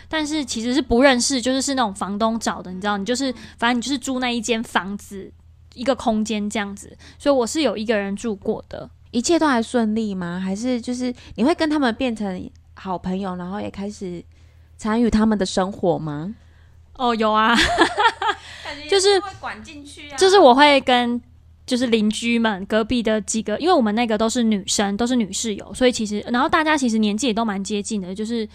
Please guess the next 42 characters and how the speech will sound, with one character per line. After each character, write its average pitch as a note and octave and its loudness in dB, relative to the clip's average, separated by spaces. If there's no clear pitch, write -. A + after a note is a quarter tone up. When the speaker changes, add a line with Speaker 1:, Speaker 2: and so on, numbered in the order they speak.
Speaker 1:
可 A#3 -2
能 A3+ -2
二 D#4 2
十 A#3+ -2
几、 G#3+ -4
三 B3+ 2
十 A#3+ -2
几 G3 -6
出 A3 -2
头 F#3+ -4
这 - -2
样 G#3 0
子， - -12
所 C4 -2
以 B3+ 4
我 B3 2
们 G#3 -4
就 B3+ 0
会 C4+ 4
比 - -6
如 A3+ 0
说 C#4 2
聊 A#3+ 4
一 - -4
下 C#4 0
说 C#4+ 0
，“哦， F4 4
你 C4+ 0
在 D4+ 2
哪 B3 2
里 G#3+ -2
上 G3+ -2
班？ F#3 -6
然 A#3 -4
后 - -2
在 C#4 -4
哪 A#3+ 0
里 G#3+ -2
工 F#3+ 0
作？ G3+ -2
然 F3+ -4
后 G#3+ 4